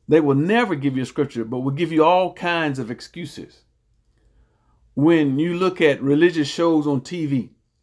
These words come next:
T V today, almost ninety-nine point nine percent of them will claim to have some kind of Holy Spirit manifestation, some kind of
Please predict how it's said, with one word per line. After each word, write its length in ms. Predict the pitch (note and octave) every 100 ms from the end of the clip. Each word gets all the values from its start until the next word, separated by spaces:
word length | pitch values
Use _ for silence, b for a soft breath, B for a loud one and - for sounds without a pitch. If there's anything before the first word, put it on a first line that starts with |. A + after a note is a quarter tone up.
| -
T 160 | -
V 160 | F#3 D3
today, 460 | B2 B2 B2+ F#2+ - b b b
almost 400 | D#3 E3 D#3 C#3+
ninety-nine 640 | D#3+ E3+ G3+ F#3+ F#3 F3+
point 300 | E3+ F3 D#3
nine 420 | C#3 D3+ D#3 D3+ C#3
percent 400 | C3 A#2+ F#3+ D#3+
of 120 | A#2+
them 240 | A#2+ A2+
will 80 | A2+
claim 340 | - D3+ C#3
to 80 | A#2+
have 340 | C3 B2+ A#2+ - b b
some 220 | b D#3+
kind 240 | C#3+ D3+ C3
of 140 | A2
Holy 340 | - E3 D3+ C3+
Spirit 540 | - - C#3+ C3+ -
manifestation, 1000 | B2 C#3 C3+ B2+ A2+ - C3 - D2+ - _ _ _ _ _ _ _ _ _ _ - b b
some 220 | b - D3+
kind 320 | E3 D3+ C#3
of 180 | A#2